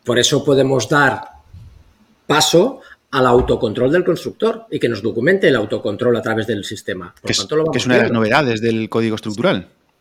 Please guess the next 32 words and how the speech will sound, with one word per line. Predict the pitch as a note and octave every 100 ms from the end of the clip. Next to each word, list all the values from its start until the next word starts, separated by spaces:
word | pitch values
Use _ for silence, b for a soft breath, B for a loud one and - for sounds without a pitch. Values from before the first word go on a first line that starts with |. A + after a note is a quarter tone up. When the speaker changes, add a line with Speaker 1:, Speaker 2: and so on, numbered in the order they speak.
| _
Speaker 1:
Esto, | D3 - -
esto | - C#3+
una, | A3+ C3 - -
el | G#2+
autocontrol. | G#2 A2+ A#2+ B2 D3 G#2+ - _ _ _
Dos, | E3 F#3+ G#3 C#3+
Speaker 2:
Ujú. | B2
Speaker 1:
la | E3
recepción | B2 B2+ - D3
de | F3
materiales. | E3 G#2 G2+ F3 F#3
Por | - G#2
ejemplo, | - D3 D#3+
el | A#2+
Código | A#2+ B2+ C#3
Técnico, | D3 E3+ E3+ A3 - - - - _ _ _ _ - -
desde | A2 -
su | A#2+ G#2
origen | A2+ D#3 D3 G#2+ -
hasta | G#2+ - F2+
la | F2 F2 E2+
última | G2+ C3+ C3
revisión, | C3+ C#3 C3+ E3 G3+ A3 B2+
no, | A#2 A2+ C#3+
no | B2 B2+
ha | C#3+
tocado | F#3 D3 D3 D#3
un | D3+
párrafo | C3+ C3+ C#3+ D3+
maravilloso | C#3 C3+ B2+ C3 B2+ F#3
que | F#3
dice | D3+ - A#2+